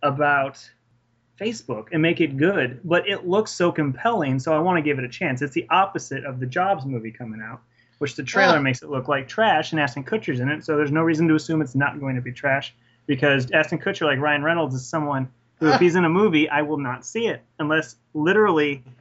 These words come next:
Speaker 1: Roger Ebert, rest in peace,
Speaker 2: <laughs>
Speaker 1: was to come back as a ghost and tell me that this movie's great would be the only way I would see an Ashton Kutcher movie.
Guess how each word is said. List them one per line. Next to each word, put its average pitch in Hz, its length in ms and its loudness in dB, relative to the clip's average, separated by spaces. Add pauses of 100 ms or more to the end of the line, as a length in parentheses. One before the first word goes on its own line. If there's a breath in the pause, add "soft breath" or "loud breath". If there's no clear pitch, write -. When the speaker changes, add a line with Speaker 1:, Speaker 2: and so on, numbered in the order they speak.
Speaker 1:
Roger 175 340 2
Ebert, 175 400 2 (760)
rest 151 280 -2
in 196 100 -2
peace, 175 520 -2 (100)
Speaker 2:
<laughs> - 120 -16
Speaker 1:
was 160 140 0
to 156 120 -2
come 196 320 2
back 143 440 2 (200)
as 160 100 -4
a 160 60 -6
ghost 147 640 -4 (160)
and 143 140 -10
tell 190 220 0
me 135 300 -8 (140)
that 143 80 -10
this 151 160 -6
movie's 156 220 -2
great 151 360 -4
would 151 100 -8
be 143 100 -4
the 143 140 -8
only 175 240 -2
way 160 220 0
I 147 40 0
would 139 140 -6
see 135 420 -8 (200)
an 147 60 -6
Ashton 131 240 -6
Kutcher 131 280 -6
movie. 110 160 -18